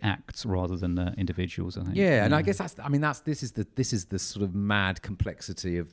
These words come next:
Speaker 2: this situation that none of us have been in before, right? Because
Speaker 1: Hmm.
Speaker 2: we're, you know, we're, we're sort of calling for the downfall of fossil fuels, but at the same time, you know, we're, you know, you can't function in this world right now.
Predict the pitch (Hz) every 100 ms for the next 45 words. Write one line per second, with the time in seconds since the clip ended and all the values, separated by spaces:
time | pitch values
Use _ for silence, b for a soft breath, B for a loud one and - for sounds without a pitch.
0 | - 92 - - - 98 95 85 92 87
1 | 87 80 95 92 87 87 78 104 90 80
2 | - 82 76 90 82 87 101 113 95 87
3 | b b b b b - 98 90 92 95
4 | 90 - 98 107 - 92 - 104 95 87
5 | 92 98 95 87 92 - 95 - - -
6 | 90 85 - 82 87 95 90 98 90 90
7 | 87 87 90 87 98 95 90 92 98 95
8 | - _ - 98 104 - 92 85 85 -
9 | 110 92 90 - 98 101 87 87 76 87
10 | 87 90